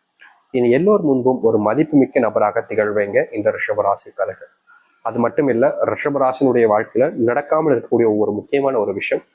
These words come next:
நல்ல வேலைக்கு போக முடியலையே சாமின்னு வருத்தப்படுறது. இது நாள் வரைக்கும் இவங்க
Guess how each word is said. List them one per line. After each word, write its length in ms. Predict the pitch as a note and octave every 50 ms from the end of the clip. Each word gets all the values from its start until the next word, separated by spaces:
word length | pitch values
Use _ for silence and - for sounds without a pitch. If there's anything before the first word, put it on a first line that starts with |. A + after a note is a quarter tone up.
| _ _ _ -
நல்ல 300 | A2 A#2 C3+ E3 F3+ E3+
வேலைக்கு 400 | C3 A2 A2 A#2+ C3 B2 - B2 -
போக 240 | - A#2 A2 A2+
முடியலையே 480 | A2 G#2+ G#2 G#2 G2+ G#2 G#2 G#2+ A2 A2 G#2+
சாமின்னு 400 | - A2 G2+ G2+ G#2+ A2+ B2 A2+
வருத்தப்படுறது. 520 | G2+ - - A2 - - - G2 F#2 F#2 - _ _ _ _ _ _ _ _ _ _ _ _ _ _ _ _ _ _ _ -
இது 140 | - A#2+ C#3 E3+
நாள் 180 | F3 F3 E3
வரைக்கும் 320 | D#3+ D3 C#3 - D#3 D#3+ C#3+
இவங்க 200 | C#3 C3+ C3+